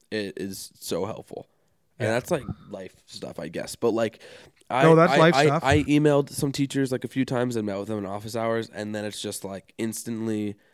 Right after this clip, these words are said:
Speaker 2: They wanna help, and
Speaker 1: Yeah,
Speaker 2: they wanna see you do
Speaker 1: instantly
Speaker 2: good.
Speaker 1: they feel more inclined to help you 'cause they, there's a lot of kids that aren't doing anything, and they think they're just saying, "Fuck it," or whatever.
Speaker 2: Yeah.
Speaker 1: But
Speaker 2: So
Speaker 1: the
Speaker 2: I
Speaker 1: fact that
Speaker 2: always
Speaker 1: you're putting in the effort.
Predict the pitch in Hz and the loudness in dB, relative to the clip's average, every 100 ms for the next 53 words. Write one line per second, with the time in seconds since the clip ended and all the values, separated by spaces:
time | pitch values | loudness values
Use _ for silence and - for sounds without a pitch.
0 | _ _ _ - 127 135 131 127 120 123 | _ _ _ -8 -6 -2 -4 -4 -4 -6
1 | - - 147 120 113 - 147 113 175 175 | -6 -2 0 0 -2 -2 0 0 2 2
2 | 160 143 - 139 123 120 117 104 110 104 | 4 2 4 4 4 0 0 0 0 0
3 | 98 104 107 101 104 85 104 98 76 107 | -2 -4 -4 -6 -6 -4 -4 -4 -6 -8
4 | 104 104 107 110 101 98 104 110 104 101 | -4 -2 -2 -2 -4 -2 0 -2 -2 -4
5 | 101 98 101 98 - 95 95 90 _ _ | -4 -6 -6 -8 -10 -10 -10 -12 _ _
6 | _ 107 101 104 92 98 92 98 92 92 | _ 0 2 -2 -2 -4 -2 -6 -6 -8
7 | 98 98 82 73 82 85 82 92 - 104 | -10 -10 -12 -12 -12 -12 -14 -16 -14 -16
8 | 87 _ - 160 151 147 156 160 135 117 | -16 _ 2 6 6 6 4 4 2 0
9 | 107 98 98 98 120 120 | -2 -4 -6 -4 -4 -4